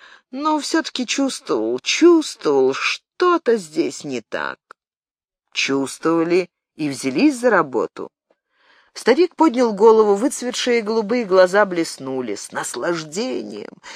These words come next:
Не из-за денег, хотя деньги тоже были нужны, из-за радости, которую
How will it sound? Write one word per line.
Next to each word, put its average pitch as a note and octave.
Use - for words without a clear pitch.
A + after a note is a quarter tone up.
Не C#4
из-за G#3+
денег, F#3+
хотя C4+
деньги G#3+
тоже F#3+
были A#2+
нужны, B2
из-за G#3
радости, E3+
которую D#3+